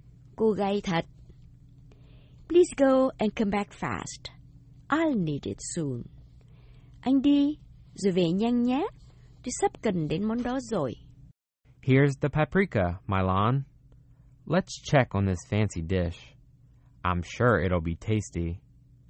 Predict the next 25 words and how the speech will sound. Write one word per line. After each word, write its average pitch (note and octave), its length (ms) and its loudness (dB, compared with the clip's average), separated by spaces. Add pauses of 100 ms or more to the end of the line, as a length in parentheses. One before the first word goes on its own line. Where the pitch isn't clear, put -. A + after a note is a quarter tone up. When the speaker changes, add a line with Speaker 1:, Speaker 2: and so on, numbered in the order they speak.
(420)
Speaker 2:
We'll A2+ 160 2
have F#2+ 320 2
a E2 220 -4
very G2 320 2
special F2+ 500 -6
dinner. F2 320 -2 (1080)
Speaker 1:
Mike G#3 440 2
nói, G3 260 -2 (680)
"Đây D#4 120 6
là C#4+ 120 6
bột - 220 4
ớt C#4+ 160 0 (120)
paprika, C4 520 0
Mylan. D3+ 500 -2 (880)
Ta D4 100 2 (120)
xem D4 200 6
món D4+ 120 2
này A#3 180 4
ra F#3 140 0 (120)
sao. A3+ 360 -2 (640)
Tôi A#3 140 2
chắc - 240 2
là F3 100 0
ngon F#3 240 0
lắm. A3+ 260 0